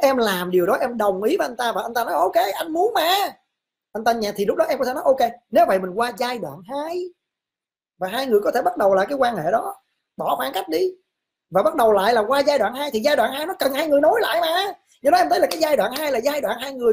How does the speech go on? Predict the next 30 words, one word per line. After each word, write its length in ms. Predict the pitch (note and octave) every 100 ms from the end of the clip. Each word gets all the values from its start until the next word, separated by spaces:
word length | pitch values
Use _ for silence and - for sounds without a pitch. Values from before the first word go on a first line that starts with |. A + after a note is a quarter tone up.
| A3
cùng 200 | A3+ A3
có 100 | G#3
hành 240 | F3+ A3 G3+
động 180 | F#3+
xây 120 | B3 B3+
dựng 120 | G3+
lại 100 | B3
hôn 140 | C#4
nhân. 220 | D4+ D#4+ F4+ _ - A3
Thì 60 |
lúc 140 | D#4 -
đó 80 | F4+
nó 60 |
nối 240 | E4+ E4+ G#4+
lại 140 | B3
là 60 | G#3+
hợp 120 | A#3
lý. 280 | D4 G#4 B4
Tức 60 | F#4+
là 60 | -
anh, 100 | C#4+
em 140 | - D4 -
chốt 160 | A4+
giai 100 | E4
đoạn 160 | B3 A#3+
một, 100 | A#3
anh 100 | C#4
ta 100 | D#4
nói 120 | F#4 G4
ok, 360 | F4+ F4+ F#4